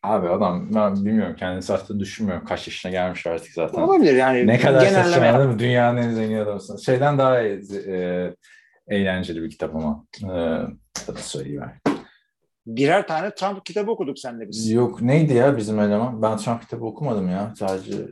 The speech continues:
Speaker 1: aldım da fırsat. Snowball'dan da, Snowball biyografi, Warren Buffett'ın. O biraz sıkıcıydı. Yarısında bıraktım. Üç yüzüncü sayfada bıraktım abi kitabı. Yarısında bıraktım bak. <laughs>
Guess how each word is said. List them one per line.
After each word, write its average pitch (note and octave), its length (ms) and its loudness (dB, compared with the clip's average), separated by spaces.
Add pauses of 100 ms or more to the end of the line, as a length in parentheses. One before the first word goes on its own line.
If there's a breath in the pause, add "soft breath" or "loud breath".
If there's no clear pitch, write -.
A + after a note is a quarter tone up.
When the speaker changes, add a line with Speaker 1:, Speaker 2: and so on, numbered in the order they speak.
Speaker 1:
aldım F#2+ 480 -4
da F#2+ 180 2 (500)
fırsat. G2+ 340 0
Snowball'dan A#2+ 680 4
da, G2+ 120 4
Snowball G#2 600 -2
biyografi, F#2+ 320 -4
Warren F#2 300 -2
Buffett'ın. F2+ 380 -6 (480 loud breath)
O F#2 240 -4
biraz F2 200 0
sıkıcıydı. E2 520 -4
Yarısında E2 640 -2
bıraktım. D#2 440 -4
Üç B2 240 -4
yüzüncü A2 260 -2
sayfada G2+ 460 -2
bıraktım F#2 380 -6
abi E2 220 -10
kitabı. E2+ 240 -6
Yarısında F2 580 -2
bıraktım D#2 500 -8
bak. - 160 -16 (680 loud breath)
<laughs> - 0 -